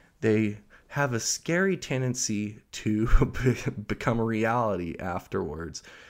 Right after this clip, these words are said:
And so, you know, we, we talked a little bit about that, but yeah, I wanted to talk a little bit about the C-, Saint Petersburg letters with these inert stuff. And, uh, you know, it seems like as if they,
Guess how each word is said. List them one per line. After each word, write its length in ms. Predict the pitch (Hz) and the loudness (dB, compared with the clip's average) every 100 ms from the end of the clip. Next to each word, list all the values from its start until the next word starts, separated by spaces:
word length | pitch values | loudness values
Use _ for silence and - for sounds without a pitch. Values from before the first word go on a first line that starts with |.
| - - - - | -20 -20 -20 -4
And 200 | 104 107 | -2 0
so, 420 | - 107 104 98 | 2 2 2 0
you 120 | 104 | -2
know, 140 | 98 | -2
we, 240 | 104 120 127 | 0 -2 -2
we 140 | 127 | -4
talked 260 | 135 165 - | 0 0 0
a 40 | |
little 240 | 143 131 127 | 0 2 2
bit 160 | 123 117 | 2 2
about 340 | 110 107 - | 0 -2 0
that, 260 | 107 101 - | 0 0 -2
but 260 | 104 101 - - _ | -4 -4 -12 -20 _
yeah, 260 | - 104 98 | -4 -2 0
I 60 | |
wanted 220 | 123 175 | 2 2
to 120 | 175 - | 2 0
talk 140 | 151 | 0
a 60 | 143 | 4
little 240 | 127 123 | 4 4
bit 100 | 120 | 2
about 220 | 110 117 | 0 -2
the 80 | 107 | -4
C-, 300 | - 110 - | -4 -6 -8
Saint 340 | - - 117 - | -4 -2 -2 -4
Petersburg 800 | 117 104 101 - 107 98 98 - | -4 -4 -6 -4 -2 -2 -2 -8
letters 460 | 101 104 98 95 92 | -2 0 0 -2 -2
with 160 | 98 - | -8 -4
these 280 | 95 92 - - _ - | -6 -6 -10 -20 _ -6
inert 380 | 107 104 101 | -2 -2 -2
stuff. 560 | - - 98 92 95 - | -4 -2 0 0 -2 -6
And, 200 | 98 101 - - - _ | -8 -8 -12 -20 -20 _
uh, 280 | - - 78 - - _ - | -2 -2 -2 -6 -14 _ -18
you 160 | - 98 | -6 -6
know, 240 | - 78 - | -4 -8 -6
it 120 | 98 | -4
seems 260 | - 139 123 | -2 0 0
like 180 | 117 117 | 0 0
as 260 | 107 - | -4 -4
if 240 | - - - | -6 -6 -4
they, 240 | 104 98 | 0 0